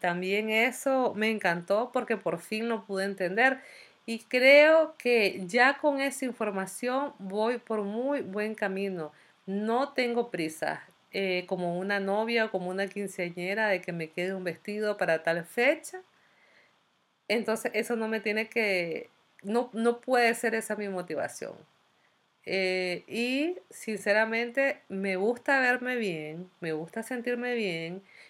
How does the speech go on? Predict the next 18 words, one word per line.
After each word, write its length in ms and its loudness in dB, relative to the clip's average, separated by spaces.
y 120 -6
cuando 320 0
alcance 720 2
ese 200 -4
punto 480 -4
en 100 -4
el 120 -6
que 140 -4
así 420 -4
me 160 -4
siento 400 -4
bien, 520 -4
que 300 -4
es 100 -10
con 200 -6
cuarenta 500 -2
libras 320 -4
menos, 460 -6